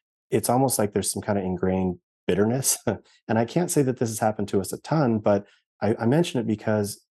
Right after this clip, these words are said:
when the op-, opposite occurs and you move into a community that's, you know, that neighbors look out for each other, they're, they're looking for win-win situations with management and ownership. You know, those are just so much more fun.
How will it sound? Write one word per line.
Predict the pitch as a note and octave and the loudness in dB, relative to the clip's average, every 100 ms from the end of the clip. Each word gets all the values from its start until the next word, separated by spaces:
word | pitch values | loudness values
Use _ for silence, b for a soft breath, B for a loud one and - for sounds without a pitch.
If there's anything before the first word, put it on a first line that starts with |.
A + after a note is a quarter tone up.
| _ | _
when | A#2+ A#2 | 0 2
the | A2+ | 2
op-, | B2 - - | 2 0 0
opposite | B2+ - C3 F#2+ | -2 0 -4 -4
occurs | F2 - E2 E2 - - | -4 -4 -4 -4 -10 -2
and | G#2 | 2
you | G#2+ | 4
move | G#2 G#2 | 4 4
into | G2+ G2+ G#2 F#2+ | 2 2 0 0
a | F#2 | -2
community | - G3 G3 - | -2 -2 0 -2
that's, | F2+ - - _ _ _ _ _ | -4 -8 -14 _ _ _ _ _
you | G#2 | 0
know, | F#2+ | 0
that | F#2+ - | -2 0
neighbors | G#2+ G#2 G#2+ G#2 | 2 4 4 2
look | G2+ F#2+ | 0 0
out | F#2 - | -2 -2
for | - | -4
each | E2+ - | -4 -4
other, | D#2+ C#3 D#3 - _ | -6 -6 -14 -16 _
they're, | G2 F#2+ G2+ - | 0 0 -2 0
they're | G2+ F#2+ | 0 2
looking | G2+ A#2+ A#2 G#2 | 2 2 0 0
for | - G2+ F2+ | 0 0 2
win-win | G2 G2 F#2+ F#2 | 0 0 -2 -4
situations | F2 F2 F2+ F2 E2+ F2+ F2 | -6 -4 0 0 0 -4 -6
with | E2+ | -4
management | E2+ E2 D#2+ - D#2 - | -4 -4 -6 -8 -8 -8
and | D#2+ | -10
ownership. | D#2 - D2 - _ _ _ _ - | -8 -6 -8 -8 _ _ _ _ -6
You | F2+ | -4
know, | |
those | F2 A2+ C3+ C3+ | 2 4 4 4
are | A2 | 0
just | G2 - | 0 -2
so | G2 | -2
much | F2 F2 | -2 -6
more | D2+ | -8
fun. | - D#2 | -6 -8